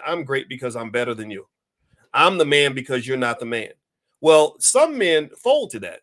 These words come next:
Weak men will say, "Yeah, you're right. You the man, dog. You the man. You got it, bro. You got it." But a lot of men, real men, are gonna be like,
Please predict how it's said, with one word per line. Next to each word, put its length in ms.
Weak 320
men 320
will 140
say, 300
"Yeah, 240
you're 180
right. 200
You 140
the 60
man, 300
dog. 340
You 100
the 80
man. 280
You 100
got 260
it, 140
bro. 160
You 140
got 240
it." 100
But 120
a 40
lot 220
of 60
men, 360
real 220
men, 260
are 40
gonna 180
be 80
like, 360